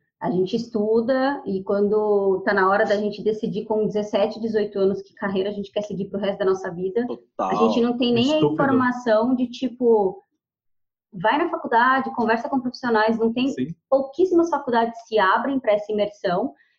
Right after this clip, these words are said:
Speaker 1: E não é uma imersão do tipo, vai conversar com pessoas que já trabalham no mercado, tipo, sei lá, eu estudei publicidade, vai na agência de publicidade, conversa com as pessoas, passa um dia lá, não, você não pode fazer isso. Então,
Speaker 3: Sim.
Speaker 1: você tem que escolher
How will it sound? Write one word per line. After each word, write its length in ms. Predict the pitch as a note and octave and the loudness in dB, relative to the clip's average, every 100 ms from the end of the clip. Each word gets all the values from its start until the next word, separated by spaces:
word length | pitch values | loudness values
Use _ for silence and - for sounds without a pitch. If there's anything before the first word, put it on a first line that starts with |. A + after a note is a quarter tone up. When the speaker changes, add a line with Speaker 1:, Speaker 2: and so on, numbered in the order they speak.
| - | 0
Speaker 1:
E 100 | A#3+ | 4
não 220 | C4 E4 | 6 6
é 80 | C#4 | 4
uma 100 | E4 | 4
imersão 420 | D4 A#3+ - A3+ | 4 2 0 -2
do 80 | A3 | -2
tipo, 300 | A3 A3+ F#3+ | -6 -10 -4
vai 200 | F#3+ G3+ | -2 0
conversar 360 | - A#3 A#3 G#3+ | 0 -2 -2 -4
com 100 | A3 | -4
pessoas 300 | G3+ G3+ G#3+ | -8 -8 -12
que 80 | F#3+ | -6
já 120 | G3+ | -4
trabalham 400 | G#3 F#3+ F#3 G#3 | -2 0 2 2
no 60 | G3+ | 2
mercado, 300 | F#3 G3 F3+ | 0 -2 -4
tipo, 300 | - - E3+ | -6 -16 -16
sei 160 | _ G3+ | _ -2
lá, 160 | E3 - | -2 0
eu 200 | F#3 G3 | 0 0
estudei 260 | F#3+ - G3 | -4 -6 -4
publicidade, 500 | G#3+ G3 - F#3+ F3+ | -4 -8 -4 -4 0
vai 180 | F#3 A#3+ | 0 2
na 100 | D#4+ | 2
agência 340 | - B3 B3+ | 2 0 -2
de 100 | - | -10
publicidade, 640 | - G3 F#3+ F#3+ F3+ F#3+ F3+ - _ _ | -10 -10 -10 -4 -2 -2 -4 -10 _ _
conversa 400 | - A3+ A3 A#3 | 0 2 2 2
com 80 | C4+ | -2
as 100 | C4 | -4
pessoas, 320 | B3 A#3 A#3 | -6 -4 -4
passa 240 | A#3 A3+ A#3+ | -4 -4 0
um 40 | |
dia 120 | A3+ | 2
lá, 140 | G3+ G#3 | 2 2
não, 100 | C4 | 0
você 160 | A#3+ | 0
não 120 | A#3+ B3+ | -2 0
pode 220 | B3+ - | -2 -4
fazer 200 | A3 F#3+ | -4 0
isso. 240 | F3 E3 | 0 0
Então, 140 | E3+ A3+ | -4 -2
Speaker 3:
Sim. 80 | C4 | -2
Speaker 1:
você 80 | - | -2
tem 120 | C4 | -4
que 60 | C4+ | -6
escolher 520 | - A3+ A3 C4 | -2 0 4 2